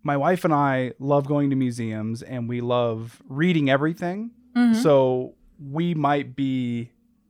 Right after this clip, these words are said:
Speaker 1: similar to your colleague.
Speaker 2: Yeah. <laughs>
Speaker 1: But, but at the same time, um, you know, you spend anywhere between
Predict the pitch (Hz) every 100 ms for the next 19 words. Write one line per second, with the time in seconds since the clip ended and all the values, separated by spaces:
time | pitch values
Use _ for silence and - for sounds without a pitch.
0 | _ - 185 151 139 139 139 117 - 120
1 | 143 208 202 - - 247 247 247 - 156
2 | 143 - - 180 170 180 180 190 170 180
3 | 185 226 180 151 160 196 190 - 147 131
4 | 117 107 101 - _ _ - 165 143 143
5 | 139 - 226 220 185 147 127 - _ _
6 | _ _ _ _ _ _ _ _ _ -
7 | 175 170 151 139 139 160 139 135